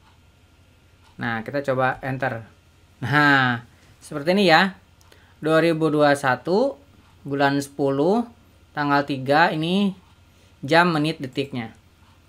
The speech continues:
Nah, kita akan coba pasangkan ini di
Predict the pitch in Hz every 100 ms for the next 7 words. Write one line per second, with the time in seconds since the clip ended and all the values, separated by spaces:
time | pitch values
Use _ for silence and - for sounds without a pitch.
0 | _ _ _ - 143 139 160 214 240 214
1 | 196 185 160 135 139 196 196 - 160 143
2 | 139 175 160 147 170 151